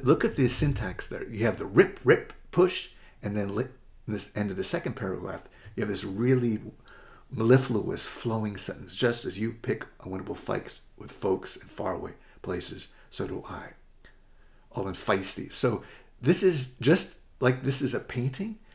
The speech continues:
but this is also a sonata, right? Musically and visually,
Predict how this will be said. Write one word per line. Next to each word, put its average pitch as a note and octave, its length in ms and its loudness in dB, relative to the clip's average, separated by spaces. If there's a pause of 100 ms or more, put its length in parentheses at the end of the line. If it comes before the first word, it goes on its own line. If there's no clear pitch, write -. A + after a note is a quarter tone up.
but B2+ 100 -4
this D3+ 120 0
is A#2+ 140 -2
also A#2 640 -2 (380)
a G#2+ 80 2
sonata, - 640 -4 (840)
right? - 160 -4
Musically C#3 720 4
and G2+ 120 -10
visually, G#2+ 640 4